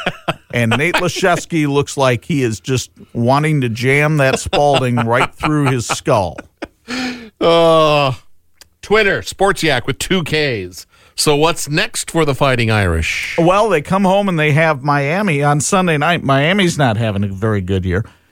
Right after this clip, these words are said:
Speaker 1: There, there is a case that can be made that the Irish could somehow get on a run and salvage the season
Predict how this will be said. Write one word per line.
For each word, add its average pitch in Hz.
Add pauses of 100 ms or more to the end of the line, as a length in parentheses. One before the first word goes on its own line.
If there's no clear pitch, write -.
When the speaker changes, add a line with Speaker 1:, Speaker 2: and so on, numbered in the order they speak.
(880)
Speaker 1:
There, 175
there 156
is 233
a 262
case 202
that 143
can 175
be 202
made 143 (460)
that 117
the 127
Irish 180
could 156
somehow 185
get 160
on 185
a 175
run 139 (220)
and 110
salvage 165
the 147
season 151